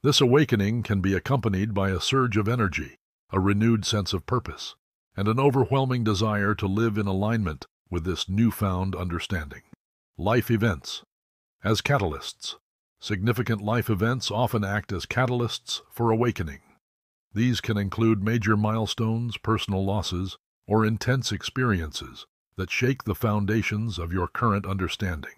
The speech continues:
Such events force you to question your beliefs, your goals, and your place in the world, leading to deeper introspection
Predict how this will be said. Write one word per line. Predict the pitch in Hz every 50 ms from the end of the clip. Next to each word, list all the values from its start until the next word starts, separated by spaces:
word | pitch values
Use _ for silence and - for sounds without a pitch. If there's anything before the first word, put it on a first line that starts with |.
| _ _ _ _ _ _ _ _ _ _ _ _
Such | - - - 139 139 - 139
events | 123 107 120 117 110 98 -
force | - - 123 123 123 110 - -
you | 110 110
to | 95 90
question | - - - 131 113 - - - 110 101
your | 92 92 90
beliefs, | 82 98 101 107 107 82 69 - - - - - - _ _ _ _
your | - 85 85
goals, | 85 82 104 107 101 85 78 76 82 82 - - - _ _ _ _ -
and | 90 92 92
your | 92 92 -
place | - - 127 120 107 - - -
in | 98 98
the | 95
world, | 90 87 98 87 76 62 60 - - - _ _ _ _ _ -
leading | - 101 110 113 110 110 110 98
to | 101 95
deeper | 80 85 113 117 - - 107 98
introspection | 92 101 90 - 92 - - - 117 104 - - - 69 -